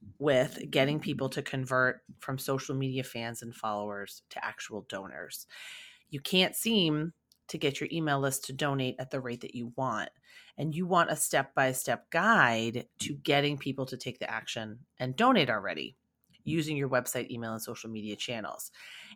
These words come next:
And you're an amazing human and you want to do all of this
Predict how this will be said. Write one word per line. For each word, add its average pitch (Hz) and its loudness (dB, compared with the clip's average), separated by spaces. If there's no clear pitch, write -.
And 214 8
you're 170 6
an 151 8
amazing 147 4
human 165 2
and 156 2
you 147 2
want 143 4
to 139 2
do 139 0
all 143 4
of 170 -4
this 139 2